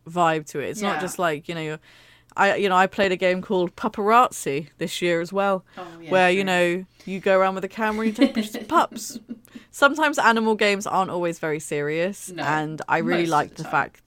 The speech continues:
Speaker 1: this, yeah, most of the time. This game had a very sort of, like, serious narrative to it, and it was, you know, it's, it's a serious, a serious game,
Speaker 2: Serious
Speaker 1: and, uh,
Speaker 2: business.
Speaker 1: serious business being a cat.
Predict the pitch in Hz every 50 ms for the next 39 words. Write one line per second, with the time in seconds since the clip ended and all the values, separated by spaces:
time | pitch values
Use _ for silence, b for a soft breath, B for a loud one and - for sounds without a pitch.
0 | _ _ _ _ _ _ - 202 240 - - - 185 151 117 175 220 220 208 -
1 | - 156 - - 117 113 - B B B B B B B - 240 240 - - 226
2 | 202 190 185 180 180 180 170 165 160 143 - - _ _ _ - - - - -
3 | - 175 190 180 175 165 175 170 165 165 165 - - - 160 160 123 - - -
4 | - 170 160 151 147 156 - 190 180 170 170 170 165 - - 170 156 - - -
5 | 175 156 151 143 120 151 143 120 127 156 - - - - - 160 160 156 143 127
6 | 117 85 - - - - - - 214 - - 285 285 294 294 294 294 294 - -
7 | - 220 - - 320 311 311 311 330 330 285 - - - 254 233 233 233 240 233
8 | 247 269 - B B B B B B B B B B _ - - 180 180 180 175
9 | 170 170 165 175 170 165 160 160 156 - - - - _ _ _ _ _ _ -
10 | - - 247 233 233 226 214 208 - - 190 185 190 170 156 - - 123 117 123
11 | - - 123 - -